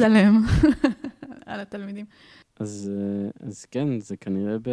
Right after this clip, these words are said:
Speaker 2: בכנרת היה.
Speaker 1: אני מאוד טובה בנצרות עכשיו, מאז שאני גרה איתה.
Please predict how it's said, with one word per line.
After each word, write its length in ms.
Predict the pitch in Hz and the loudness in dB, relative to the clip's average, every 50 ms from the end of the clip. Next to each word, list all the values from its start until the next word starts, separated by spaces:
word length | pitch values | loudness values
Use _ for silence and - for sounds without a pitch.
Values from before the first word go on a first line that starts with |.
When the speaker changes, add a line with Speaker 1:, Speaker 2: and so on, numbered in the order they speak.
| 123 | -6
Speaker 2:
בכנרת 600 | 120 117 120 - - 123 120 135 147 135 101 92 - | -6 -6 -10 -10 -8 -6 -6 -6 -4 -6 -8 -10 -10
היה. 140 | 98 92 92 90 - _ _ _ _ _ _ _ _ _ _ _ - | -10 -10 -10 -12 -14 _ _ _ _ _ _ _ _ _ _ _ -14
Speaker 1:
אני 200 | 226 196 190 185 | -10 -8 -8 -8
מאוד 240 | 185 185 185 196 202 | -8 -6 -8 -8 -6
טובה 260 | - 254 214 196 196 | -6 -6 -4 -4 -6
בנצרות 840 | 202 208 214 196 175 175 175 170 170 170 170 - - - 190 190 - 180 | -4 -4 -4 -4 -4 -4 -6 -8 -8 -10 -10 -12 -12 -14 -14 -12 -14 -14
עכשיו, 260 | - - - - - 180 - | -16 -14 -14 -14 -14 -12 -14
מאז 240 | 180 175 180 175 - | -14 -14 -12 -12 -12
שאני 240 | - 190 175 170 165 | -12 -10 -10 -10 -10
גרה 180 | 170 175 180 | -12 -12 -12
איתה. 180 | 190 214 - | -14 -14 -12